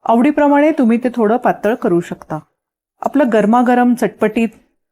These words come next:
उपासाला चालणारं भोपळ्याचं सूप तयार आहे. उपास नसेल तरी हे तुम्ही पिऊ शकता.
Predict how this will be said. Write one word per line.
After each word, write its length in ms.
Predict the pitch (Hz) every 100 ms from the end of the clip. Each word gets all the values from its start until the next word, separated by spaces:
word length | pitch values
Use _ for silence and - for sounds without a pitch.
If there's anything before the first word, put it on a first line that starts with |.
| _ -
उपासाला 480 | 214 262 262 269 277
चालणारं 500 | 233 196 202 226 247
भोपळ्याचं 460 | 214 190 185 220
सूप 340 | 214 220 233 -
तयार 260 | 175 160
आहे. 140 | 151 180 _ _ _ _
उपास 320 | 240 - 269 269
नसेल 400 | 254 - 277 294 302 _ _ -
तरी 160 | 226
हे 140 | 277 302
तुम्ही 280 | 269 233 262
पिऊ 220 | 202 175
शकता. 420 | 185 - 165